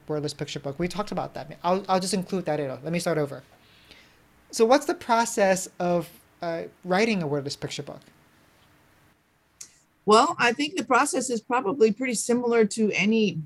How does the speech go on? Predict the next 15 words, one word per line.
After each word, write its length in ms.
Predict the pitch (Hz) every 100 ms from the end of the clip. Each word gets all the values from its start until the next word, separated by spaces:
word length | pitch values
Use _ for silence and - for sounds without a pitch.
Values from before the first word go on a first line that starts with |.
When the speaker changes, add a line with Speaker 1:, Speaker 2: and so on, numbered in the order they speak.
| -
Speaker 2:
story 420 | - - 220 214 196
that 220 | 180 170
you 80 | 202
would 140 | 185
wanna 300 | 175 180 180
write. 400 | 160 190 220 180
You 140 | 170 190
know, 80 | 175
you 180 | 175
probably 460 | 170 202 196 196 196
wanna 240 | 190 180
start 300 | 170 190 185
with 200 | 147 175
a 180 | 160 147 -
outline 560 | 156 - 160 156 175